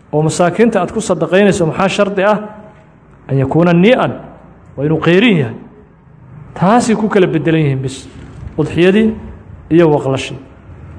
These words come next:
Waxay kale ku kala duwan yihiin xagga wakhtiga. Xagga wakhtiga ku kala beddelan yihiinoo udxiyadu waxay lahayd wakhti ay soo gasho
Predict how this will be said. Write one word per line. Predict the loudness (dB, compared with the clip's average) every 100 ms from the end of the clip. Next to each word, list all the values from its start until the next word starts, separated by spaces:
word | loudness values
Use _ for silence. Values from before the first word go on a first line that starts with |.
| -20 -20 -20 -20 -20 -20 -20 -12 -2
Waxay | 0 2
kale | 2 2
ku | 0
kala | 2 0
duwan | 0 2 4
yihiin | 4 4 2 0 -4 -12 -20 -20 -12 -6
xagga | -2 0
wakhtiga. | 0 -2 -8 -12 -16 -20 -20 -20 -8
Xagga | -4 0
wakhtiga | 0 2 -2
ku | -2
kala | -2 -2
beddelan | 0 0 4 4
yihiinoo | 6 4 0 -6 -14 -18 -4
udxiyadu | -2 2 2 4
waxay | 2 2 2
lahayd | 2 0 -2 -14 -20 -20 -10 -2
wakhti | -2 0
ay | -2 -2
soo | 0 0
gasho | 0 -2 -2